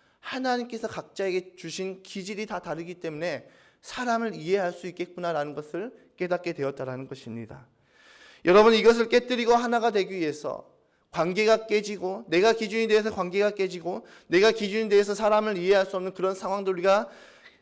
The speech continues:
깨뜨리고 하나가 되기 위해서 우리는 어떻게 해야 될까요? 해결책이, 두 가지 해결책이 있습니다. 첫 번째는 내가 아닌 예수님이 기준이 되는 것입니다. 교회의 모든 것,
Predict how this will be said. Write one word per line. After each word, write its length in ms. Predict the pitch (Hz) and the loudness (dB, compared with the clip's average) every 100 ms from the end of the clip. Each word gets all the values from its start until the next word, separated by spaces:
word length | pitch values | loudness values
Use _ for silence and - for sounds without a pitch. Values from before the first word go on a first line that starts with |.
| _ _ - | _ _ 4
깨뜨리고 480 | 226 226 233 196 | 4 6 2 6
하나가 380 | 220 226 226 220 | 6 6 6 6
되기 220 | 208 185 | 4 2
위해서 260 | 185 175 185 | 0 0 -2
우리는 260 | 160 196 160 | -2 0 0
어떻게 300 | - 180 196 | -2 -4 -4
해야 80 | |
될까요? 600 | 165 156 147 139 196 277 _ _ _ _ _ _ _ _ - | -4 -6 -4 -4 -6 -10 _ _ _ _ _ _ _ _ -2
해결책이, 560 | 220 226 226 220 185 | 4 4 4 0 -4
두 100 | 185 | 0
가지 240 | 185 208 208 | 4 6 6
해결책이 420 | 196 196 202 175 | 4 2 -2 -6
있습니다. 540 | 139 - 135 117 113 - _ _ | -8 -8 -8 -8 -12 -14 _ _
첫 220 | - 202 | -8 -2
번째는 540 | 208 208 180 175 135 - - _ _ _ _ _ _ _ _ - | -2 0 0 0 -2 -6 -20 _ _ _ _ _ _ _ _ 0
내가 420 | 143 156 196 175 | 2 6 6 6
아닌 320 | 147 156 254 - _ - | 2 -4 -10 -16 _ -6
예수님이 580 | 139 143 - 185 160 160 | -6 -6 -8 -8 -8 -12
기준이 380 | - 139 147 | -14 -14 -12
되는 220 | 143 120 123 | -12 -14 -14
것입니다. 580 | 113 - 113 107 123 _ _ _ _ _ _ _ _ _ _ _ | -16 -18 -20 -20 -20 _ _ _ _ _ _ _ _ _ _ _
교회의 440 | - 175 202 220 226 | 4 10 12 12 8
모든 360 | 151 156 180 | 2 0 -2
것, 340 | 156 113 - | -2 -4 -6